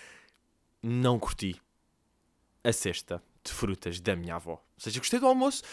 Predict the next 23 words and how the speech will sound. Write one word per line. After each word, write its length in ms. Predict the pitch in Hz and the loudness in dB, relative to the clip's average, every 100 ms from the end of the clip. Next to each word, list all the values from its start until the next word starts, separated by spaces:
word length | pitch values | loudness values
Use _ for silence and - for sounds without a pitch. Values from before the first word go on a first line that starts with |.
| - | -16
gostei 180 | - - | 0 2
do 100 | 220 | 2
facto 380 | 214 - 240 233 | 0 6 8 8
de 40 | - | 2
ser 100 | 208 | 0
cesta 300 | 214 - 190 | 0 0 -2
de 80 | |
frutas, 300 | - 190 170 | -2 -2 -2
gosto 280 | 110 101 - | 0 -2 -2
imenso 680 | 143 147 175 185 196 175 160 | -2 -2 2 10 12 12 12
da 60 | 147 | 6
minha 140 | 131 | 4
avó, 200 | 110 123 160 | 6 4 2
não 500 | 165 160 135 127 120 | 2 4 8 8 6
gostei 240 | - 113 | 4 4
da 100 | 107 | 4
cesta 300 | - 104 98 | 2 -2 -2
de 80 | - | -8
frutas. 300 | - - - - _ _ _ _ _ _ _ _ - - - - - - - - - - - - _ _ _ _ _ | -10 -12 -18 -20 _ _ _ _ _ _ _ _ -20 -8 -8 -8 -20 -20 -20 -20 -20 -20 -20 -20 _ _ _ _ _
E, 100 | 95 - - | -10 -10 0
epá, 320 | 117 - 127 | 0 4 6
é 120 | 113 | 8
duro, 300 | 120 151 143 | 8 8 8